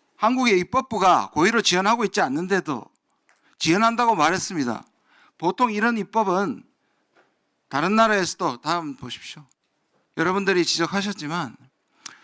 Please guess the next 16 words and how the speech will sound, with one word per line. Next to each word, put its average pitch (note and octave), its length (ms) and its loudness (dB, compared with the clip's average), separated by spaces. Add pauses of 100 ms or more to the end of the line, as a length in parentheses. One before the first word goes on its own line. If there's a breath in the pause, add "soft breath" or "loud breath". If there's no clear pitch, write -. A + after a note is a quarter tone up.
(480 loud breath)
그러니까 F3+ 260 0
유럽은 G#3 680 2
아마 D#3+ 500 2
확인하셔야 F#3 480 0
될 C#3+ 100 -4
겁니다. - 380 -10 (180)
저도 F#3 300 0
저게 D#3+ 240 0
비준인지 F3+ 580 0
승인인지 F#3 460 0
확실히 D3+ 500 -6
잘 C#3 180 -6
모르겠습니다. B2 560 -4
그러나 E3+ 440 0 (680 soft breath)
그 E3+ 220 0
전입니다. F3 720 0